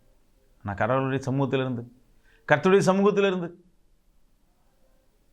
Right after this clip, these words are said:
இன்னைக்கு நிறைய பேருக்கு பயமே இல்லை. கிறிஸ்துவ பிள்ளைகளுக்கு,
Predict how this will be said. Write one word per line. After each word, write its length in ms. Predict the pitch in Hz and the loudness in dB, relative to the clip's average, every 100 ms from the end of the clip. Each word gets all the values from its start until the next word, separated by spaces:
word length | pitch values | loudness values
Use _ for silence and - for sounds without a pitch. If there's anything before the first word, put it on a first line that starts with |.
| _ - _ _ _ _ _ _ _ _ _ _ _ _ - _ - | _ -20 _ _ _ _ _ _ _ _ _ _ _ _ -20 _ -14
இன்னைக்கு 340 | 104 110 139 | -10 -6 -6
நிறைய 160 | 190 202 | -4 0
பேருக்கு 420 | 196 160 135 143 | 0 0 0 0
பயமே 320 | 190 214 208 | 0 -2 -2
இல்லை. 200 | 190 147 123 - _ _ _ _ _ _ _ _ _ _ _ _ _ _ _ _ _ _ | -4 -8 -12 -20 _ _ _ _ _ _ _ _ _ _ _ _ _ _ _ _ _ _
கிறிஸ்துவ 560 | - 160 - 190 185 165 | -8 -8 -6 2 4 4
பிள்ளைகளுக்கு, 760 | 175 180 175 151 135 120 120 | 2 2 0 -2 -4 -6 -10